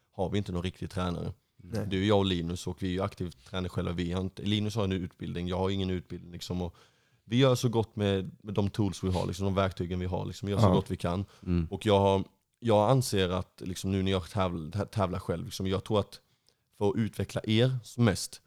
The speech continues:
Speaker 1: då kanske jag skulle vara en tränare hela tiden, liksom, kunna kolla hela tiden. Men samtidigt, jag vill inte vara självisk, men antingen, nu vill jag, liksom, tävla, liksom, då blir det att jag lägger mer fokus också på mig själv, och då blir det att jag är med mycket.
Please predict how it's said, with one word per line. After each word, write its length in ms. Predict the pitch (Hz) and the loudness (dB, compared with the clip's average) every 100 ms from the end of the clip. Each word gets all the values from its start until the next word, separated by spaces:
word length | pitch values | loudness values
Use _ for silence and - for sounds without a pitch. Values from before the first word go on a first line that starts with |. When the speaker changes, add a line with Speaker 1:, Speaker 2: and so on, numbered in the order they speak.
| _ | _
Speaker 1:
då 120 | 95 | -4
kanske 180 | - 98 | 0 0
jag 100 | 92 | 0
skulle 200 | - 113 | 0 2
vara 120 | 92 | 2
en 60 | 90 | 0
tränare 320 | 120 104 90 | 0 0 0
hela 200 | 92 87 | -4 -4
tiden, 220 | - 92 | -6 -8
liksom, 220 | 92 - | -8 -8
kunna 160 | - 92 | -6 -4
kolla 300 | - 107 95 | -2 -2 0
hela 180 | 107 101 | 0 0
tiden. 220 | 92 92 | -2 -2
Men 60 | 98 | 2
samtidigt, 640 | 120 101 98 87 95 90 _ _ _ _ _ | 2 2 0 -4 -10 -14 _ _ _ _ _
jag 180 | 104 95 | 0 2
vill 260 | 104 95 98 - | 0 -4 -6 -6
inte 200 | 110 98 | -4 -4
vara 80 | - | 2
självisk, 400 | 131 95 92 - | 4 4 2 0
men 180 | 95 - | -2 -2
antingen, 400 | 107 98 98 104 | -2 -2 0 0
nu 100 | 95 | 0
vill 140 | 101 | 2
jag, 140 | 101 | 0
liksom, 220 | 87 - 95 | 0 -8 -10
tävla, 380 | - 107 95 | -2 0 0
liksom, 200 | 95 - | -4 -6
då 60 | 95 | 0
blir 120 | 98 | 4
det 20 | |
att 120 | 104 98 | 4 4
jag 100 | 92 | 2
lägger 200 | 90 92 | 2 0
mer 140 | 90 | 0
fokus 280 | - 90 87 | -2 -4 -4
också 200 | 92 - | -6 -4
på 80 | 92 | -6
mig 100 | 92 | 0
själv, 260 | 95 101 | 2 2
och 60 | 101 | -2
då 80 | 98 | 2
blir 120 | 104 | 2
det 20 | |
att 60 | - | 2
jag 80 | 92 | 0
är 40 | |
med 260 | 95 90 110 | 0 0 2
mycket. 280 | 127 98 | 0 -2